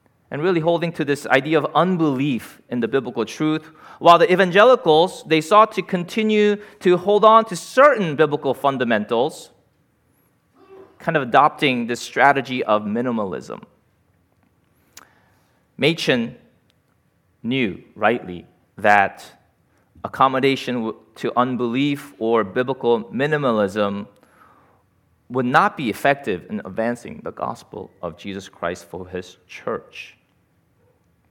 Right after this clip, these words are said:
Uh, many people think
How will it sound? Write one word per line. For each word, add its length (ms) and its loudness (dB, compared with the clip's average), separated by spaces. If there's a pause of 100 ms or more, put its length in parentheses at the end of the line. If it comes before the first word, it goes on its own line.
(1200)
Uh, 300 -16 (320)
many 160 -4
people 240 -2
think 280 -4